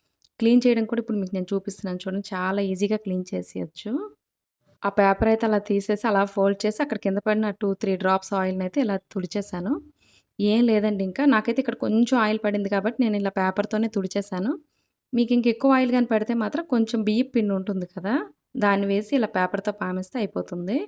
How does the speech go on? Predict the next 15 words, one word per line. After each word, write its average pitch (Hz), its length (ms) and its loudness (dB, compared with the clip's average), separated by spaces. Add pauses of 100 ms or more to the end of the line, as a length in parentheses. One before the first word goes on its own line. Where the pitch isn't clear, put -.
(1160)
అస్సలు 247 600 0
దోబ 202 320 4 (160)
ఏంటి 208 300 0
లేకుండా 196 540 0
ఒబ్బట్లు 208 580 0
చాలా 202 500 4
హాయిగా 202 340 2
నీట్‌గా 196 320 0
చేసుకోవచ్చండి. 185 680 -2
చూడండి 208 300 -2
స్టవ్ 196 320 0
కూడా 220 200 0
ఎంత 196 280 0
క్లీన్‌గా 202 420 0
ఉందో. 185 300 -2